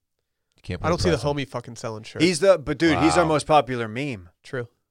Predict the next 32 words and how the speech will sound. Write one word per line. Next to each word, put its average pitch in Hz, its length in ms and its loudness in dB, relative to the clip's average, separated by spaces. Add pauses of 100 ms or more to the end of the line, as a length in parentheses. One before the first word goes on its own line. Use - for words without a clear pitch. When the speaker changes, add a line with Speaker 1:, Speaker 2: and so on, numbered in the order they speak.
Speaker 1:
Wow. 80 400 -14
Speaker 2:
True. 113 180 -12 (440)
That's 127 140 -20
true. - 240 -20 (560)
Speaker 3:
What's 226 180 8
Speaker 2:
I'm - 60 -
okay. 170 80 4
Speaker 3:
more - 80 12
Speaker 2:
If 170 60 8
Speaker 3:
valuable, 156 280 8
Speaker 2:
I'm, 131 60 4
Speaker 3:
the 127 80 0
meme 131 160 0
or - 20 4
Speaker 2:
I'll, 247 160 8
Speaker 3:
the - 100 2
Speaker 2:
I'll 220 120 6
be 262 60 8
Speaker 3:
shirt? 175 80 8
Speaker 2:
honest. 135 200 -2
I'll 170 80 0
be 147 80 0
honest. 120 320 -6
I'm 156 120 -2
happy 180 260 2
Wilmons 165 320 2
made 165 80 2
it 156 40 0
to 147 60 -8
the 151 80 -8
Final 147 280 -2
Four. 131 360 -4